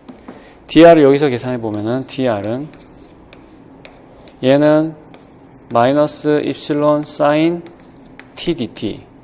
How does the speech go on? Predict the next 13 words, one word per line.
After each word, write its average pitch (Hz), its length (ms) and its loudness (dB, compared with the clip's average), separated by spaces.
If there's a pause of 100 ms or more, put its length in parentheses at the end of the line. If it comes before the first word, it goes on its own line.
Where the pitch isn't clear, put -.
얘는 151 540 0 (600)
입실론 151 640 0 (140)
코사인 160 480 0
T 160 180 -6
디티. - 440 -12 (360)
이렇게 156 180 0
되죠. 113 380 -4 (160)
그죠? 143 340 -4 (680)
여기다가 165 400 6
대입을 156 320 2
해보면은 139 440 -2
이건 120 220 -2
뭐예요? 101 420 -6